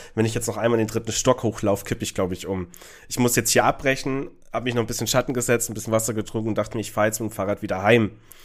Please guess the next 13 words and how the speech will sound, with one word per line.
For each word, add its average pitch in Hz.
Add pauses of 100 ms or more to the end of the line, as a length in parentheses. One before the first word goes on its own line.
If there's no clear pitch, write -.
(320)
So 101
um 101 (100)
halb 110
drei. 101 (1400)
Es 101
war 101
die 101
Sonne 117
am 104 (100)
Höchststand, 107
es -
war 101
übel. 110